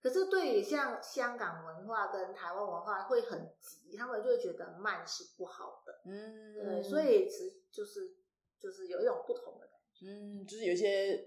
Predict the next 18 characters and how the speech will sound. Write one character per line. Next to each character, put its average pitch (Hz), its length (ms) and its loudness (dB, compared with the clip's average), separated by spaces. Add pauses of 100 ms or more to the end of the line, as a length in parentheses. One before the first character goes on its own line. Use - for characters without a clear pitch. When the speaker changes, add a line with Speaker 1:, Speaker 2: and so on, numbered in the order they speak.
(140)
Speaker 2:
思 - 220 -2
考 175 140 8
上 202 120 8
的 170 100 6
刺 175 260 -2
激 151 260 -2
啦， 147 80 6
Speaker 1:
啊， - 80 4
Speaker 2:
哈。 135 220 0
Speaker 1:
哈， - 80 -2
哈。 - 360 -10 (300)
Speaker 2:
Bueno, 240 180 6
ahora 254 720 12
vamos 302 340 12
a 254 380 12
preguntar 247 380 12
a 269 80 12
Silvia, 254 580 12